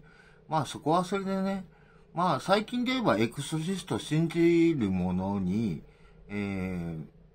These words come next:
まあ、マクニール親子が出てね、前回のエクソシストのリンダ・ブレアと、お、お母ちゃんが出たとかね。あと、ハロウィンにと、えー、ジェイミー・リー・カーティスがおばあちゃん役で出てるとか。なんか、ターミネーター、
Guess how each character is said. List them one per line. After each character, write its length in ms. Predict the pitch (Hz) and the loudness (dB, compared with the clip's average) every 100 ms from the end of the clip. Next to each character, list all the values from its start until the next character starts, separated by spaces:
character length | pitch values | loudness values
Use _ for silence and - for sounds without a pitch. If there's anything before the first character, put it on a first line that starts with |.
| - | -8
ま 300 | 113 113 98 | 0 2 2
あ、 40 | |
マ 160 | 87 110 | 0 0
ク 140 | 147 | 4
ニ 200 | 147 147 | 4 8
ー 280 | 151 143 143 | 8 8 8
ル 60 | 143 | 8
親 220 | 147 117 | 6 6
子 140 | - | 2
が 120 | 82 | -6
出 120 | 78 95 | -4 -8
て 140 | 82 | -10
ね、 320 | 78 82 92 | -8 -6 -6
前 200 | 117 139 | 0 0
回 200 | 127 92 | 2 0
の 80 | 85 | 0
エ 60 | 90 | -4
ク 200 | - 95 | -4 -12
ソ 180 | - 101 | -8 -6
シ 160 | 120 | -4
ス 140 | 117 - | -6 -6
ト 100 | 82 | -8
の 140 | 87 | -4
リ 120 | 101 | -2
ン 60 | 117 | 0
ダ・ 100 | 117 | 0
ブ 160 | 107 107 | 0 -2
レ 160 | 101 | 0
ア 140 | 82 80 | -2 -6
と、 320 | 85 80 71 - - _ - 87 | -10 -12 -12 -20 -20 _ -20 -12
お、 320 | 85 104 92 - | -8 -8 -8 -12
お 100 | 92 | -12
母 220 | 87 120 | 4 4
ち 120 | 107 82 | 4 -4
ゃ 40 | |
ん 80 | 78 | -6
が 100 | 78 | -4
出 140 | 104 | -4
た 160 | 98 80 | -4 -8
と 100 | 76 | -10
か 160 | 76 | -12
ね。 240 | 78 113 143 - - - - | -8 -8 -8 -12 -20 -20 -18
あ 80 | 101 | -12
と、 80 | |
ハ 200 | 101 131 | -4 2
ロ 80 | 143 | 4
ウ 40 | 123 | 4
ィ 120 | 98 | 2
ン 140 | 87 82 | 0 -4
に 80 | |
と、 180 | 80 120 - | -6 -6 -6
え 120 | 98 | -8
ー、 80 | 90 | -6
ジ 100 | 101 | -2
ェ 140 | 127 | 0
イ 40 | 123 | 2
ミ 240 | 117 113 | 2 2
ー・ 20 | |
リ 160 | 110 117 | 2 0
ー・ 20 | |
カ 160 | 113 120 | 4 4
ー 60 | 117 | 4
テ 100 | 156 | -2
ィ 60 | |
ス 100 | - | -8
が 80 | 92 | -4
お 80 | 92 | 2
ば 140 | 107 | 2
あ 40 | 107 | 2
ち 100 | 117 | 2
ゃ 100 | 104 | 2
ん 40 | |
役 260 | 101 87 95 | 2 0 -2
で 140 | 98 | -2
出 160 | 92 95 | -4 -6
て 160 | - | -6
る 140 | 90 - | -6 -6
と 140 | 80 | -14
か。 280 | - 80 73 - _ - - _ - | -10 -10 -10 -14 _ -20 -20 _ -8
な 100 | 110 | -6
ん 60 | 110 | 0
か、 560 | 101 92 90 90 85 82 95 95 | 0 2 0 -4 -6 -8 -6 -6
タ 180 | 123 123 | 2 2
ー 20 | |
ミ 140 | 123 127 | 2 2
ネ 200 | 117 113 | 2 0
ー 60 | |
タ 100 | - | 2
ー、 640 | 104 101 95 92 87 87 | 2 4 2 0 -2 -6